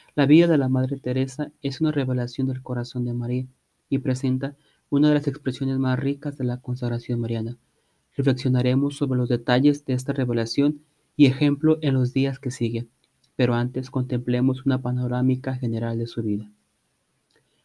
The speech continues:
La parroquia de origen de la Madre Teresa en su Macedonia natal se llamaba, convenientemente, Sagrado Corazón. Convenientemente, porque tal como ya dijo, "Desde mi infancia el corazón de Jesús ha sido mi primer amor".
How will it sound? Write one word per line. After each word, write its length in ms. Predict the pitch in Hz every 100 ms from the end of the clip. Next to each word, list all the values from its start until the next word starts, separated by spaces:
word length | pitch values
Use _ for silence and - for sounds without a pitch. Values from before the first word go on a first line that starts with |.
| _
La 140 | 139 135
parroquia 480 | 143 156 156 175
de 80 | 156
origen 400 | 127 123 127 135
de 80 | 131
la 120 | 120
Madre 280 | 117 117 127
Teresa 600 | 127 117 117 - 123 127 _ _ _ _ -
en 180 | 123
su 180 | 120 131
Macedonia 580 | 123 123 120 123 123 127
natal 400 | 127 113 120 143 _ _ _
se 160 | - 135
llamaba, 540 | 120 120 127 139 156 - -
convenientemente, 920 | 123 117 117 113 120 127 131 143 143 -
Sagrado 480 | - 113 117 117
Corazón. 560 | - 107 107 107 107 - _ _ _ _ _
Convenientemente, 880 | - 123 120 123 123 131 131 127 127 - _ _ _
porque 200 | 139 131
tal 280 | 127 135 139
como 240 | - 123
ya 100 | 123
dijo, 380 | 123 139 160 165 _ _ _ _ _ _ -
"Desde 220 | 139 131
mi 140 | 131 123
infancia 420 | 127 151 156 160
el 80 | 151
corazón 400 | 135 127 131 127
de 100 | 131
Jesús 440 | 127 - 139 -
ha 160 | 143 139
sido 260 | 151 143
mi 140 | 127 120
primer 320 | 120 117 113
amor". 320 | 110 110 113